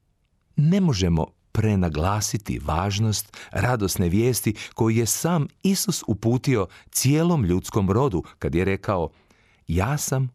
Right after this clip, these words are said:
uskrsnuće i život. Tko vjeruje u mene, ako i umre, živjet će.” Na nama je samo da izaberemo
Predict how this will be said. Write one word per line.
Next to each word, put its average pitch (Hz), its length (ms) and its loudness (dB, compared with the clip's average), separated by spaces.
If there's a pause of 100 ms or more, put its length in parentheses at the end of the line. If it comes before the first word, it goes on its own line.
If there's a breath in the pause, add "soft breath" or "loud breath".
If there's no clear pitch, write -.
(120)
uskrsnuće 85 880 -2 (100)
i 139 100 2
život. 90 500 -4 (540 loud breath)
Tko 139 200 -2
vjeruje 117 420 2
u 95 100 4
mene, 131 380 2 (320 soft breath)
ako - 280 -6
i 82 120 2
umre, 92 360 0 (420)
živjet 82 520 -2
će.” - 120 -10 (760)
Na 127 140 2
nama 151 320 2
je 117 140 2
samo 127 360 -2
da 98 260 -2 (160)
izaberemo 123 640 2